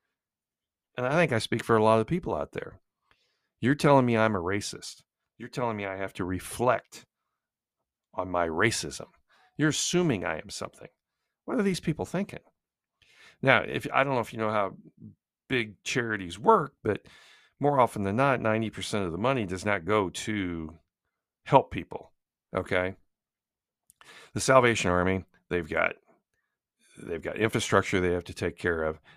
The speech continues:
They have salaries. Uh, lots of things go on behind the scenes, just like running a business. It's a nonprofit, basically. So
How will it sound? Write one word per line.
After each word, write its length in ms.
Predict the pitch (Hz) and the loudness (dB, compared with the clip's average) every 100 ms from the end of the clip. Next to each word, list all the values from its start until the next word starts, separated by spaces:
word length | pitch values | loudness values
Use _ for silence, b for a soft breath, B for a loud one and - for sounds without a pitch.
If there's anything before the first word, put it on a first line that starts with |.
| b | b
They 120 | 85 | -4
have 120 | 73 | -2
salaries. 760 | - 92 90 85 85 82 80 - b b b _ - | 0 6 8 6 2 -4 -8 -14 b b b _ -12
Uh, 280 | 73 73 69 - - _ _ _ _ _ _ _ _ _ _ _ - | -10 -8 -8 -12 -20 _ _ _ _ _ _ _ _ _ _ _ -2
lots 340 | 117 147 - | 4 4 2
of 100 | 98 | -2
things 280 | 107 90 85 | 0 -2 -2
go 180 | 156 85 | -2 2
on 260 | 98 87 | 2 2
behind 360 | 82 85 92 82 | -2 -4 -4 -4
the 60 | |
scenes, 240 | - 175 175 | -2 -2 0
just 140 | 196 | -2
like 120 | 185 | 0
running 260 | 120 104 80 | 2 2 2
a 40 | |
business. 680 | 78 82 147 120 - - - - - | -2 -2 -2 -4 -10 -14 -16 -18 -14
It's 140 | - | -6
a 60 | 104 | -2
nonprofit, 840 | 101 95 78 - 98 143 - - | 2 0 0 2 4 4 -2 -10
basically. 680 | 78 82 120 - - - 87 _ _ _ _ _ _ _ | -8 -6 -6 -8 -14 -18 -20 _ _ _ _ _ _ _
So 340 | - 147 117 | 0 2 2